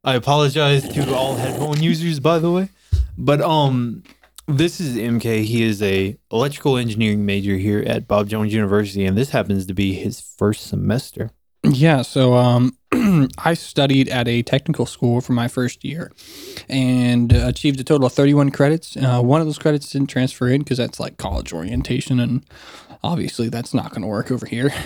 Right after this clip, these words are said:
Speaker 1: Yeah, yeah,
Speaker 2: So
Speaker 1: of course, of course. <clears throat> So, basically, we're both kind of transferring, and I am also from a technical college. As I mentioned,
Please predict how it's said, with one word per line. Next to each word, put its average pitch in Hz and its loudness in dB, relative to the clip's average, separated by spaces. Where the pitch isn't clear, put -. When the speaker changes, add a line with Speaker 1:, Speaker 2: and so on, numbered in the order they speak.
Speaker 1:
Yeah, - -10
yeah, 127 0
Speaker 2:
So 135 0
Speaker 1:
of 131 0
course, 120 0
of 104 -4
course. 95 -2
<clears throat> 214 -8
So, 127 0
basically, 113 0
we're 135 2
both 151 0
kind 123 -4
of 104 -4
transferring, 98 -2
and 95 0
I 135 2
am 104 -2
also 127 2
from 98 0
a 98 0
technical 98 -2
college. 98 0
As 147 -2
I 151 0
mentioned, 131 -2